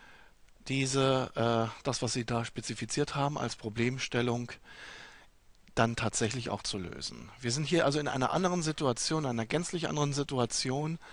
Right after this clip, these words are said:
als Sie das beispielsweise aus der G D I zwei kennen. Denken Sie an die G D I zwei zurück. Ich hoffe, mit nicht allzu viel, äh, Ingrim. Denken Sie an die G D I zwei zurück. Da war diese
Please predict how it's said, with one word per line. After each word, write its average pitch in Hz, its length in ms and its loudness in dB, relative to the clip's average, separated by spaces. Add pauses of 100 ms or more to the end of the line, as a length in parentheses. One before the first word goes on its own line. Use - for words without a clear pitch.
(220)
als - 220 0
Sie 127 80 0
das 127 180 2
beispielsweise 123 720 2
aus 117 160 -4
der 117 140 -2
G 120 100 2
D 120 80 -2
I 120 220 -2
zwei 104 440 2
kennen. - 460 -10 (1000)
Denken 160 200 6
Sie 160 100 8
an 156 80 6
die 151 80 2
G 139 120 2
D 139 160 2
I 127 60 2
zwei 135 260 2
zurück. 127 500 2 (920)
Ich - 140 -6
hoffe, 120 260 0
mit 113 200 -4
nicht 113 220 -6
allzu 107 240 -4
viel, 107 500 0 (220)
äh, 113 840 -6
Ingrim. 123 440 4 (1160)
Denken 175 240 6
Sie 165 120 2
an 147 80 4
die 143 80 0
G 131 80 2
D 131 100 2
I 127 40 2
zwei 131 180 -2
zurück. 120 320 -2
Da 110 140 4
war 117 300 8
diese 123 300 -2